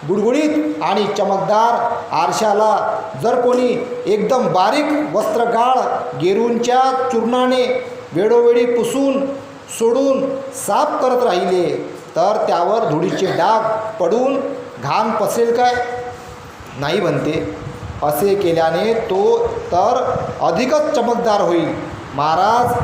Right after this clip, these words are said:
याप्रमाणेच भगवान बुद्धाचा धर्म स्वतःच क्लेशरूपी समस्त मळ नाश पावलेल्याने,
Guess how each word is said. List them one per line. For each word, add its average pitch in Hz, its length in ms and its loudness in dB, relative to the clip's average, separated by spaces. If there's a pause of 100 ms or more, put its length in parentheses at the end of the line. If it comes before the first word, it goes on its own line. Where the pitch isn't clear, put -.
(280)
याप्रमाणेच 214 960 2 (380)
भगवान 214 580 2
बुद्धाचा 190 680 2
धर्म 214 460 0 (1040)
स्वतःच 202 540 0 (420)
क्लेशरूपी 226 880 2 (400)
समस्त 220 440 0
मळ 220 400 2 (420)
नाश 226 640 0
पावलेल्याने, 185 1040 2